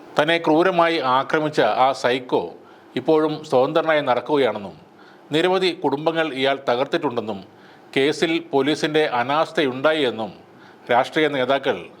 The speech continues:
ആ പ്രതിയെ രക്ഷിക്കുകയാണെന്നും ജസ്ന പറഞ്ഞിരുന്നു. ജസ്നയുടെ കുട്ടിക്ക് മദ്രസയിൽ വെച്ച് ബുദ്ധിമുട്ടുകളുണ്ടായിരുന്നു. കുട്ടിക്ക് മദ്രസ, സ്കൂൾ എന്നൊക്കെ പറയുമ്പോഴേക്കും ഭയങ്കര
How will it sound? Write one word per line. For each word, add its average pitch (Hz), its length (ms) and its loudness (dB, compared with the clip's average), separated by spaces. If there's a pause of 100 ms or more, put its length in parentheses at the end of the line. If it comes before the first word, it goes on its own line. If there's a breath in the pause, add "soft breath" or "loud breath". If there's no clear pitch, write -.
ആ - 100 2
പ്രതിയെ 131 400 0 (160)
രക്ഷിക്കുകയാണെന്നും 113 800 -2
ജസ്ന 104 380 -2
പറഞ്ഞിരുന്നു. - 460 -8 (300)
ജസ്നയുടെ 196 520 0
കുട്ടിക്ക് 151 400 0 (200)
മദ്രസയിൽ 165 460 0
വെച്ച് 147 220 0 (180)
ബുദ്ധിമുട്ടുകളുണ്ടായിരുന്നു. 123 920 -4 (560 loud breath)
കുട്ടിക്ക് 151 320 0 (160)
മദ്രസ, 147 320 0 (240)
സ്കൂൾ 143 240 2 (140)
എന്നൊക്കെ 127 240 0 (100)
പറയുമ്പോഴേക്കും 120 640 0 (120)
ഭയങ്കര 127 300 0